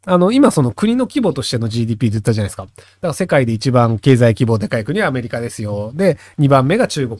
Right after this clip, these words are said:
ですよ。で、三番目が日本ですよってなってると思うんですけど。で、じゃあ、あの、一人当たりでいくと、どれぐらいの規模かっていうと、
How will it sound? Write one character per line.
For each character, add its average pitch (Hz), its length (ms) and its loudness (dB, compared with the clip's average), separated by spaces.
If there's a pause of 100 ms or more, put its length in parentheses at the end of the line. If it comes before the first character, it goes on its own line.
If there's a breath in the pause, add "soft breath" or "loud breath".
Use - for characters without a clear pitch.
で 107 100 -16
す - 120 -14
よ。 101 160 -10
で、 110 80 -10
三 127 220 -2
番 123 160 0
目 120 100 -2
が 107 100 -2
日 104 80 -4
本 110 160 -2
で 104 60 -2
す 107 140 -8
よ 95 160 -8
っ - 20 -16
て 104 100 -18
な 104 100 -14
っ - 20 -20
て 104 100 -18
る 95 60 -18
と 101 60 -20
思 101 80 -18
う - 0 -
ん - 20 -16
で - 0 -
す - 40 -20
け 139 80 -10
ど。 147 200 -2 (720 loud breath)
で、 240 100 0
じ 349 80 2
ゃ 302 80 6
あ、 185 60 8
あ 135 40 6
の、 117 240 0
一 - 240 -4
人 403 180 0
当 415 40 -6
た 359 140 -2
り 143 80 -2
で 117 100 -2
い 110 60 -2
く - 80 -14
と、 127 380 0 (120)
ど 131 140 0
れ 226 100 4
ぐ 277 80 0
ら 277 120 4
い 247 40 2
の 233 80 2
規 226 140 -2
模 139 100 -2
か 101 100 -10
っ 95 40 -16
て - 120 -12
い 101 40 -6
う 98 60 -12
と、 117 260 -2